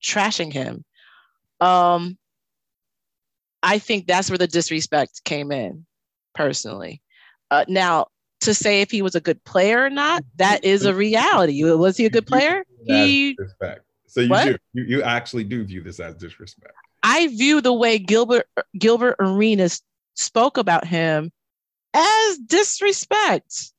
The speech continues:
Speaker 1: And Steven Jackson was trying to egg Gilbert on 'cause he knows Gilbert's a troll. Steven, Steven was egging him on a little bit. Um,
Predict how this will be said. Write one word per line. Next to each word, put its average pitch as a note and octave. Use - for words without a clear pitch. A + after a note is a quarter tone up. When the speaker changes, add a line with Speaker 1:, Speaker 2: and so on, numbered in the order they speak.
Speaker 1:
And C4
Steven F#4+
Jackson E4+
was D4
trying E4
to C#4+
egg C4
Gilbert B3+
on B3+
'cause B3
he B3+
knows B3+
Gilbert's F#3+
a D#3+
troll. -
Steven, F4
Steven E4
was D#4
egging C4+
him C4
on B3+
a A3+
little E3+
bit. B2
Um, A3